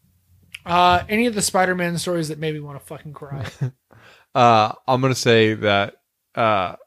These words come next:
Speaker 2: I will say I did love the Brad Meltzer story. It was my favorite Spider-Man story.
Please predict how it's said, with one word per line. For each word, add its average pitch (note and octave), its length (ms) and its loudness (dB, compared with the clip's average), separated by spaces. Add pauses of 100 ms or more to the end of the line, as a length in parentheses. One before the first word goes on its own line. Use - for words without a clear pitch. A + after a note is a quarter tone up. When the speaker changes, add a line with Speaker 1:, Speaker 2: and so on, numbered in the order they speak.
(420)
Speaker 2:
I C3 60 2
will C3 160 2
say A2+ 400 2
I A2 100 -2
did A2 160 0
love G2+ 420 0 (160)
the A2+ 80 -2
Brad G#2+ 180 4
Meltzer G2 240 -2
story. G2+ 180 0
It G2 60 -2
was G2+ 100 -2
my G#2+ 40 2
favorite F#2+ 180 2
Spider-Man F#2+ 340 -2
story. F#2+ 360 -2